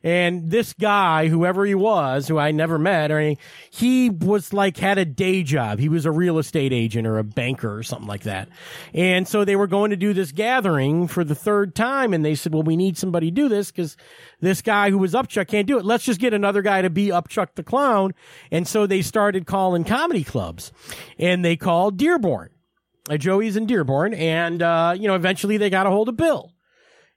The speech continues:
And Bill, you know, I was sitting, I walked into the Comedy Castle one night and Bill was sitting at the bar and he said, "Joel, I got a gig for you." I said, "Okay, what would it be?" He says, "Well, this Insane Clown Posse is looking for a guy to be a clown. I don't think I'd be good at it.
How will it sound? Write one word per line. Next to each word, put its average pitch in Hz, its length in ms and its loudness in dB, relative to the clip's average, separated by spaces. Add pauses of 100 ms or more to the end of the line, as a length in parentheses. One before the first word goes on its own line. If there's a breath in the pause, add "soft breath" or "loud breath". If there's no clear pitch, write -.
And 165 960 2
Bill, 190 640 2
you 196 100 -2
know, 180 100 2
I 160 180 2
was 185 120 0
sitting, 208 420 -2
I 170 100 2
walked 185 360 0
into 208 140 0
the 190 80 0
Comedy 185 340 0
Castle 185 360 0
one 185 180 2
night 196 240 0
and 165 80 -4
Bill 180 160 2
was 180 140 -4
sitting 180 180 -6
at 160 100 -4
the 156 60 -2
bar 185 340 2
and 220 80 2
he 190 80 2
said, 156 220 -8 (440 loud breath)
"Joel, 262 360 2
I 233 80 2
got 226 220 2
a 220 40 2
gig 196 320 0
for 110 280 -8
you." 82 100 -12 (1500)
I 123 120 -4
said, 156 160 -2
"Okay, 240 300 0
what 214 220 2
would 220 140 0
it 196 60 -4
be?" 320 160 2
He 170 80 2
says, 156 200 -4
"Well, 196 220 2
this 208 220 -2
Insane 240 360 0
Clown 220 280 0
Posse 185 340 0
is 156 80 -2
looking 196 220 -2
for 196 160 0
a 180 40 0
guy 175 200 2
to 170 60 -2
be 170 120 0
a 147 60 0
clown. 175 400 0
I 160 140 2
don't 180 140 0
think 175 200 -4
I'd 165 160 0
be 165 120 0
good 165 220 0
at 165 180 2
it. 170 120 -2